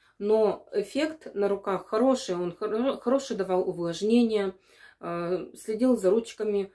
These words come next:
То есть очень комфортно, впитывался быстро, не оставлял никакой плёнки. Мне понравилось в использовании, за исключением аромата. Но повторять уже не буду.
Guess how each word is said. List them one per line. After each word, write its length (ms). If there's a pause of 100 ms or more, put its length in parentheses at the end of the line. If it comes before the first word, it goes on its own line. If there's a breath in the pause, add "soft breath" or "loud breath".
(180 soft breath)
То 80
есть 100
очень 240
комфортно, 720
впитывался 720
быстро, 540 (460 soft breath)
не 100
оставлял 480
никакой 420
плёнки. 580 (200)
Мне 180
понравилось 640
в 60
использовании, 540
за 280
исключением 680
аромата. 540 (500 loud breath)
Но 120
повторять 460
уже 220
не 120
буду. 400